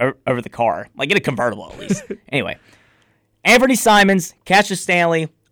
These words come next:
Speaker 1: Obi Toppin. I mean, like, and this is, this is not, this doesn't excite me. <laughs>
Speaker 2: Well, you see, the problem is, I wanna pick Obi, but I feel like Obi's too, like,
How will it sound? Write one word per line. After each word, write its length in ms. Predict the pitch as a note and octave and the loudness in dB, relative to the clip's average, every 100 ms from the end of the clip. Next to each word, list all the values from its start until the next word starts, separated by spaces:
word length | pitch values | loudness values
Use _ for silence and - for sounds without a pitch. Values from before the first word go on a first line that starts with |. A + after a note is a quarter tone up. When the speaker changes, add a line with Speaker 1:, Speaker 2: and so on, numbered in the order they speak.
| - | 2
Speaker 1:
Obi 320 | E3+ F3+ F3+ | 4 6 4
Toppin. 500 | - D3 A2 - - _ _ _ _ _ _ _ _ _ _ _ _ _ _ _ _ _ _ _ _ _ _ _ _ | 2 0 0 -6 -18 _ _ _ _ _ _ _ _ _ _ _ _ _ _ _ _ _ _ _ _ _ _ _ _
I 120 | G#2 A2+ | -6 -2
mean, 140 | A2+ | 0
like, 280 | A2 G#2+ - _ _ _ _ _ _ | 0 -2 -6 _ _ _ _ _ _
and 100 | C#3 | -2
this 120 | D#3 | -2
is, 140 | D3+ C3+ | -2 -4
this 160 | C#3+ | -4
is 80 | C#3 | -2
not, 240 | C3+ C3 A#2 | 0 0 0
this 160 | C3+ | -2
doesn't 220 | D3+ C3 | -2 -4
excite 320 | A2 - A2 G#2+ | -6 -4 -4 -4
me. 180 | A2+ - | -4 -4
<laughs> 40 | - - D3+ | -8 -10 0
Speaker 2:
Well, 220 | F3 F3+ | 2 4
you 140 | F3 | 0
see, 160 | D#3 G3+ | 0 -2
the 100 | F3+ | -2
problem 500 | G#3 A3 C4+ A3+ F#3 | 0 2 2 2 2
is, 480 | D#3 D3 C3 - - _ _ _ - | 4 2 0 -6 -16 _ _ _ 0
I 100 | E3 | 4
wanna 240 | F#3 A#3+ | 4 4
pick 220 | - D#3+ C3+ | 0 -2 2
Obi, 260 | C#3+ D#3+ | 2 2
but 240 | C#3+ B2+ - | 0 -2 -2
I 60 | |
feel 140 | C#3+ A#3 | -2 0
like 140 | F3 - | 0 0
Obi's 320 | D3+ C#3+ - | 0 0 -2
too, 260 | - C3+ G#2+ | -2 -2 -2
like, 320 | A#2+ A2 - | -4 -4 -8